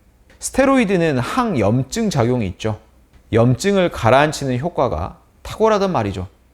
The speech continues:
피부과에서는 피부 염증 생기면 주는 연고가 대부분 스테로이드고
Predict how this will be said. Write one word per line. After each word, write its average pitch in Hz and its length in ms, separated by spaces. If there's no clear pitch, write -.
피부과에서는 175 920
피부 208 300
염증 113 360
생기면 143 440
주는 123 300
연고가 113 520
대부분 104 400
스테로이드고 127 920